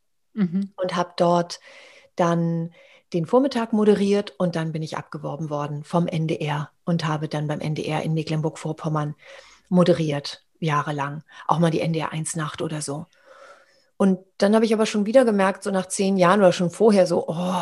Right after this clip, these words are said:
Speaker 2: ist aber also auf Dauer, oh, man könnte ja auch was anderes machen."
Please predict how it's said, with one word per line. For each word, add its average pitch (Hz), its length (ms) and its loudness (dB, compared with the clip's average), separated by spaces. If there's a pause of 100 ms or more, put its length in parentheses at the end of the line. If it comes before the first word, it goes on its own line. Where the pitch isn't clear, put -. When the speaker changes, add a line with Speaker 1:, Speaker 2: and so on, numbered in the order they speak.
Speaker 2:
ist 165 80 -8
aber 170 220 -6
also 170 140 -2
auf - 160 -8
Dauer, 247 1000 4 (160)
oh, 208 240 -4
man 226 140 6
könnte 233 220 4
ja 233 40 8
auch 214 60 6
was 208 100 6
anderes 262 500 4
machen." 180 460 0